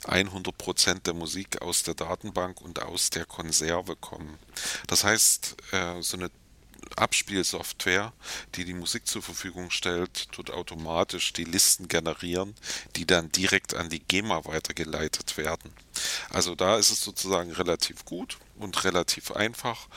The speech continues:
wenn man sozusagen alles eben aus einer Datenbank spielt, wo gepflegte Musik drin ist, wo man weiß, wo alles herkommt. Ähm, im nicht kommerziellen Bereich und bei Radio Korax, ähm,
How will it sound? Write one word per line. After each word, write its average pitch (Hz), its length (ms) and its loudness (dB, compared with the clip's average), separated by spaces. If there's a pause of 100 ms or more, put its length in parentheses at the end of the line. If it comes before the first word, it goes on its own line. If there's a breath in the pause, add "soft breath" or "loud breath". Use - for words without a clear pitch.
(280 loud breath)
wenn 90 140 -2
man 92 160 0
sozusagen 90 720 -2
alles 92 580 6 (460)
eben 170 320 -6 (1120 loud breath)
aus - 240 0
einer 92 100 0
Datenbank 92 500 0
spielt, 92 460 0
wo 85 80 -8
gepflegte 92 500 -4
Musik 87 340 -6
drin 95 300 0
ist, 90 320 2
wo 87 140 -4
man 85 260 -6
weiß, 85 420 2 (120)
wo 90 140 -6
alles 82 320 4
herkommt. 82 560 -4 (560 loud breath)
Ähm, 92 560 0
im 90 120 -4
nicht 110 220 0
kommerziellen 113 680 2
Bereich 87 500 0
und 92 100 -10
bei 87 140 -2
Radio 90 360 -4
Korax, 123 720 0 (440 loud breath)
ähm, 92 440 2